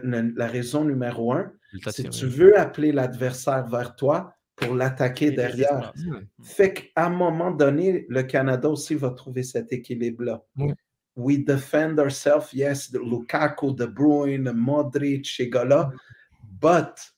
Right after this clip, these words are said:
Speaker 1: because we wanna get to this point where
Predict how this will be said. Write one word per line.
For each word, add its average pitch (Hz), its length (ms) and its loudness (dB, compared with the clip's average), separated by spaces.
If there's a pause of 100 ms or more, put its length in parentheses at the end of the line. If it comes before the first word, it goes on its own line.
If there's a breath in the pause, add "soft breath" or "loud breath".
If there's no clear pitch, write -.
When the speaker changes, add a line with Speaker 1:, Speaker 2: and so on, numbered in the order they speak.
Speaker 1:
because 123 380 -4
we 135 100 0
wanna 135 380 2
get 131 280 -2
to - 120 -8
this 131 360 -4
point 135 340 -2 (120)
where 113 320 -4